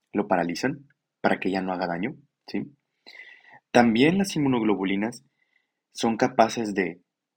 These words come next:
lisar, es decir, de destruir al agente infeccioso.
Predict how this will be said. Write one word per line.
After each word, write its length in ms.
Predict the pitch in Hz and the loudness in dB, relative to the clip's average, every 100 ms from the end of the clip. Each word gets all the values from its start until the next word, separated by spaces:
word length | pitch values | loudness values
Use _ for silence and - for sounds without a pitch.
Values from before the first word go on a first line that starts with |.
| _ - | _ 0
lisar, 640 | 107 101 - - 127 - - - _ _ _ | 0 0 -4 -4 -2 -4 -10 -20 _ _ _
es 80 | - | -6
decir, 320 | 95 - 98 | -4 -4 -6
de 180 | 117 110 | -2 2
destruir 720 | 107 104 - - 110 120 107 - | 4 2 -2 0 2 2 -2 -2
al 220 | 104 92 | -4 -4
agente 320 | - 95 98 | -6 -8 -8
infeccioso. 680 | 92 - - 139 123 - | -8 -8 -6 -6 -6 -10